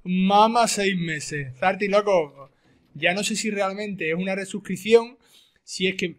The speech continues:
si es que ha notificado, si es que la abuela fuma,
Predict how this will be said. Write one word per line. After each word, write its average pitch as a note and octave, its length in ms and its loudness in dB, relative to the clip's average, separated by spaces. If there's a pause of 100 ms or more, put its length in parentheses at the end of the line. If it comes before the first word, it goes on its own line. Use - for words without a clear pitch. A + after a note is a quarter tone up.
(140)
si F#3 180 -4
es F#3 80 -4
que F3+ 120 -4
ha D#3+ 40 -4
notificado, G3+ 760 -2 (240)
si - 220 0
es G#3 100 6
que F3+ 140 -2
la D#3 80 -2
abuela F#3+ 320 0
fuma, A#3 460 -8